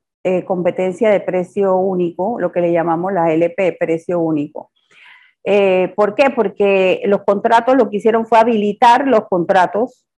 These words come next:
viejos, ¿ves? Eh, tú lo habilitas y, bueno, hicieron el proceso legal para eso. Trescientos treinta y nueve contratos se mandaron en esa circunstancia y se mandaron en el último,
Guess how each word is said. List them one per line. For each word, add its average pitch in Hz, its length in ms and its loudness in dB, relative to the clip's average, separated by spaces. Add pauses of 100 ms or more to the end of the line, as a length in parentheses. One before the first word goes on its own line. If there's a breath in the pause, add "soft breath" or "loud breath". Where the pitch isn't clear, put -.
(120)
viejos, 208 600 0 (340)
¿ves? 226 340 -2
Eh, 160 140 -4
tú - 180 -4
lo 190 100 2
habilitas 269 640 2
y, 233 80 0
bueno, 196 300 0
hicieron 208 380 -2
el 220 80 -6
proceso 196 400 -4
legal 165 320 0
para 190 240 2
eso. 165 400 -4 (520 soft breath)
Trescientos 277 560 0
treinta 214 300 -2
y 196 60 0
nueve 208 280 0
contratos 185 600 -2
se 208 80 -6
mandaron 175 420 -2
en 170 60 -2
esa 170 180 -4
circunstancia 240 760 0
y 233 60 0
se 220 140 -4
mandaron 196 460 -2
en 196 100 -4
el 175 160 0
último, 226 640 -2